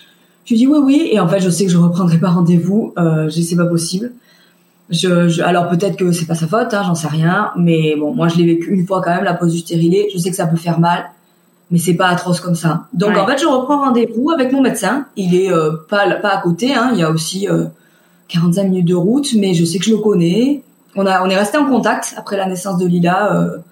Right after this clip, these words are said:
Speaker 1: ponctuellement, donc c'est quelqu'un en qui j'ai toute confiance, qui est très bien. Donc je prends rendez-vous avec lui, et quand il me voit arriver, il me dit, bah, ça alors, voilà, ça fait quand même quelques années qu'on s'est pas vu, euh,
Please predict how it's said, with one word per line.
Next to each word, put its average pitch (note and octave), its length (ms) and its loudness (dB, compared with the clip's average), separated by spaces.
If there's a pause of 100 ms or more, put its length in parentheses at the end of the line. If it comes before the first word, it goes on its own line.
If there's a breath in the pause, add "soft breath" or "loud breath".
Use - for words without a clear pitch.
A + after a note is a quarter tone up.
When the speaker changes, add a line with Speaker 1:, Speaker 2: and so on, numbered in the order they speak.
(540 soft breath)
Speaker 1:
ponctuellement, G3 760 2
donc F#3 220 0
c'est F3 120 -2
quelqu'un E3+ 300 0
en F3 80 0
qui - 80 -2
j'ai E3+ 140 -2
toute - 160 -14
confiance, F#3 560 -2
qui E3+ 100 -2
est E3 60 0
très F3+ 160 -2
bien. G3+ 380 0 (1040 soft breath)
Donc G#3 140 2
je G#3 60 -4
prends C4+ 160 2
rendez-vous B3+ 240 2
avec G3+ 260 0
lui, D4+ 240 4 (180)
et A3 280 2
quand A3+ 180 0
il A#3 60 2
me A3+ 60 4
voit A3+ 100 4
arriver, A#3 180 2
il D#4+ 60 -2
me C#4 40 2
dit, B3+ 100 0
bah, C#4+ 100 0
ça C4+ 180 -2
alors, A#3+ 340 0
voilà, A3 200 0
ça F#3 120 0
fait E3+ 120 -4
quand F#3 80 -2
même F#3 100 -2
quelques F3+ 260 -2
années F3 160 0
qu'on E3+ 140 -4
s'est E3+ 180 -4
pas F3 140 2
vu, A#3 340 2
euh, E3+ 380 0